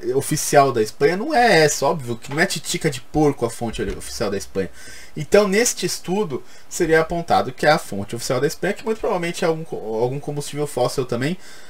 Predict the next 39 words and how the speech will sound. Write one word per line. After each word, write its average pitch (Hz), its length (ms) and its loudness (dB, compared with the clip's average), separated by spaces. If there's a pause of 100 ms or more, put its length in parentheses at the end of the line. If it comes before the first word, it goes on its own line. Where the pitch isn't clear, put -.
(260)
porque 185 360 6
não, 180 160 0
não 180 200 -2
tem 156 200 0
potencial 147 440 2
hidráulico, 117 480 4
por 98 120 -2
exemplo. 98 540 -6 (300)
Então 139 280 2 (800)
nesse 139 320 2
estudo 139 280 -6
seria 151 280 2
dito, 151 300 -6
nossa, 127 380 0
olha, 123 120 0
os 104 80 -8
mineradores 110 500 -2
estão 135 340 -2 (520)
acabando 139 680 2
com 123 760 -4
a 110 80 -4
energia, 117 500 0
quando 123 160 -6
na 143 80 -2
verdade 156 300 2
eles 147 160 -4
estão 151 200 -2
apenas 147 360 0 (400)
criando 170 480 4
novas 120 360 0
fontes, 143 320 -6
porque 185 300 0
há 160 100 4
um 175 100 2
novo 175 280 2
incentivo 170 560 -2
econômico 127 500 -2
pra 123 120 -4
você 123 400 -4